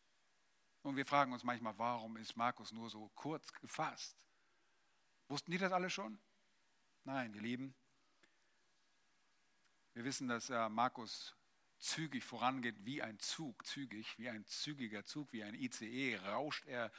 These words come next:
durch die Geschichte, bis er langsam in die letzte Woche kommt, die Leidenswoche,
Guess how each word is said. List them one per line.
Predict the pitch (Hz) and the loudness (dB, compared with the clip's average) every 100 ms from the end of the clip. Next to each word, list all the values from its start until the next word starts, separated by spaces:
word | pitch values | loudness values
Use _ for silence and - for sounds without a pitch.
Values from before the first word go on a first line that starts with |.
| - - | -14 -2
durch | 135 - | -2 -2
die | 113 | -6
Geschichte, | 107 - 160 - 107 101 - _ _ _ _ _ _ _ _ _ _ _ _ - | -2 0 0 -2 -6 -14 -16 _ _ _ _ _ _ _ _ _ _ _ _ -4
bis | 185 | 0
er | 156 | 4
langsam | 143 160 147 131 120 110 - _ _ _ _ _ _ _ _ _ _ | 4 4 4 4 4 -2 -10 _ _ _ _ _ _ _ _ _ _
in | 117 | -2
die | 120 | 0
letzte | 131 - 104 | 0 -2 -2
Woche | 127 120 110 | -4 -4 -8
kommt, | - 104 104 - - - 113 | -8 -8 -10 -12 -16 -14 -4
die | |
Leidenswoche, | 107 120 120 107 117 110 107 110 | 2 4 2 -4 -6 -6 -8 -10